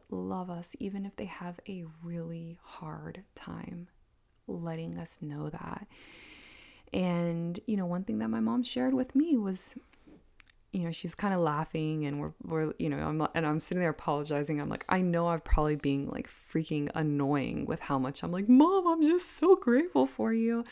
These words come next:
And she's laughing, and she's like, you know, like, "Why? What happened?" She's, like, curious, asking questions. And I'm just like, "I, I don't know. Now that I know, I just wanna,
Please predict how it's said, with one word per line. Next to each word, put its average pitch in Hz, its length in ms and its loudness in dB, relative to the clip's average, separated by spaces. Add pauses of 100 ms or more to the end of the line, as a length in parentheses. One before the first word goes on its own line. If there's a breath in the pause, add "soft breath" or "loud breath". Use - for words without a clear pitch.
(560 loud breath)
And 190 120 -4
she's - 240 -12
laughing, 180 680 -4
and 170 120 -8
she's - 300 -10
like, 160 300 -10 (440)
you 185 160 -4
know, 147 360 -6 (880)
like, 175 220 -4
"Why? 254 240 2
What 277 120 0
happened?" 190 520 -4
She's, - 160 -6
like, 165 120 -4
curious, 175 540 -4
asking 165 380 -8
questions. 165 760 -6
And 160 80 -8
I'm 160 140 -8
just 160 260 -12
like, 180 280 -10 (880 loud breath)
"I, 208 320 -6
I 220 80 -4
don't 262 160 4
know. 320 140 2
Now 202 200 2
that 208 140 -2
I 208 80 -2
know, 226 320 0
I 202 80 -4
just - 260 -8
wanna, 202 380 -4